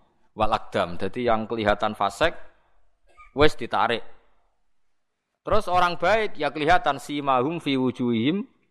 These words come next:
min athari sujud. Yang biasa sujud wajahnya padang, ada nurnya. Itu disebut min asaris sujud. Jadi asaris sujud mboten fisik teng donya terus ana cape mboten. Maksudnya ini ku nur, napa?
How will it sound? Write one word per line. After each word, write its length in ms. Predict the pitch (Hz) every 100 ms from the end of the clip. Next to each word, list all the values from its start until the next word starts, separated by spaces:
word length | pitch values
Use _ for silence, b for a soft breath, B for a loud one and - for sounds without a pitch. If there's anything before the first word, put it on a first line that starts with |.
| _ _ _ _ -
min 140 | 123
athari 320 | 117 123 110
sujud. 400 | 101 95 - - -
Yang 400 | 123 147 143 139 - -
biasa 400 | 127 123 127 120
sujud 400 | 117 - 180 190 -
wajahnya 480 | 101 120 - 110 143
padang, 400 | 117 104 101 - - -
ada 240 | - -
nurnya. 400 | 113 107 - - _ _ _ _ _ _
Itu 240 | 90 151
disebut 320 | - 120 160
min 160 | 131 127
asaris 560 | 120 120 127 - - - - - - _
sujud. 320 | - - - - _ _ _ _ _ _ _ _ _ _ - - - -
Jadi 160 | 110 170
asaris 380 | 156 165 170
sujud 340 | 165 - 185 185
mboten 240 | - 151
fisik 320 | - 139 156
teng 160 | - 139
donya 400 | 123 120 143 139
terus 140 | 131 135
ana 160 | 131
cape 320 | 139 127 -
mboten. 320 | 139 113 113 113
Maksudnya 380 | 107 135 123 151
ini 80 |
ku 100 | 156
nur, 380 | 160 160 101 101
napa? 320 | 113 131 185